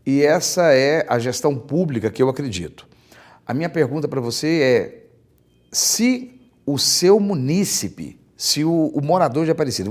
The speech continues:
e vou, e vou te falar por que que eu tô te fazendo essa pergunta. Lógico que pra gente se preparar pra, pra entrevista, a gente faz uma série de levantamentos. O jornalista vai atrás, a gente faz os levantamentos, e entre eles nós percebemos que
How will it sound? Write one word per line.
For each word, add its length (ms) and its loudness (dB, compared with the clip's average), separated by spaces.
e 100 -2
vou, 160 -2
e 20 2
vou 140 4
te 80 -8
falar 160 6
por 160 2
que 80 -2
que 60 0
eu 60 2
tô 120 0
te 80 -6
fazendo 200 -6
essa 100 -14
pergunta. 420 -16
Lógico 320 2
que 60 -6
pra 340 0
gente 200 -8
se 100 -6
preparar 460 -2
pra, 260 -4
pra 140 -8
entrevista, 480 -4
a 40 -6
gente 180 -8
faz 200 -2
uma 120 -4
série 240 2
de 100 -6
levantamentos. 720 -2
O 60 -14
jornalista 560 0
vai 200 -2
atrás, 480 0
a 40 -8
gente 180 -8
faz 220 -4
os 100 -10
levantamentos, 680 -4
e 180 -2
entre 320 -2
eles 440 2
nós 160 -2
percebemos 580 -2
que 240 -4